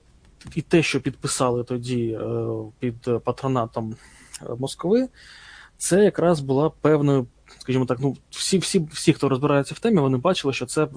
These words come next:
відтермінування вирішення карабахського питання.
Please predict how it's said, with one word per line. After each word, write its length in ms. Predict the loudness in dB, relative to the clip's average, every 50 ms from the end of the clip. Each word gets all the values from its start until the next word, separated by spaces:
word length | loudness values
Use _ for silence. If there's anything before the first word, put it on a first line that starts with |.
| -6
відтермінування 880 | -6 -4 -4 -4 -2 0 0 0 2 2 2 2 2 2 2 0 0 -2 -4 _ -20 -20 -20 -20 -20 -20 _ 0
вирішення 640 | 2 2 4 2 0 -2 -2 0 0 2 2 0 0
карабахського 600 | 0 0 -2 0 0 0 -2 -4 -6 -8 -8 -6
питання. 460 | -6 -4 -4 -2 -4 -4 -6 -10 -14